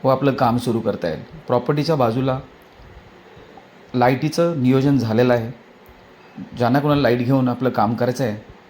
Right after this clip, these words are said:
तो करू शकतो. त्याचबरोबर प्रॉपर्टीला व्ह्यू असल्यामुळे इथे तुम्हाला घर, बंगला, गार्डन या सगळ्या गोष्टी तुम्हाला बनवता येतील. त्याचबरोबर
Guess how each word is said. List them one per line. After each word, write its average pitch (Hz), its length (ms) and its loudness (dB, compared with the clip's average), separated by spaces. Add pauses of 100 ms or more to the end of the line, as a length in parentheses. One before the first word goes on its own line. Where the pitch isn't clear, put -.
तो 151 80 0
करू - 360 0
शकतो. - 320 -6 (920)
त्याचबरोबर 147 500 0 (500)
प्रॉपर्टीला 156 840 -2 (680)
व्ह्यू 139 240 0
असल्यामुळे 151 520 0 (920)
इथे 143 460 -2 (520)
तुम्हाला 147 280 2 (320)
घर, 135 280 2 (240)
बंगला, 127 480 2 (640)
गार्डन 123 440 4 (160)
या 139 80 -2
सगळ्या 135 260 0
गोष्टी 135 260 -4
तुम्हाला 135 300 -2 (500)
बनवता 120 360 2
येतील. 104 360 -4 (1040)
त्याचबरोबर 151 500 2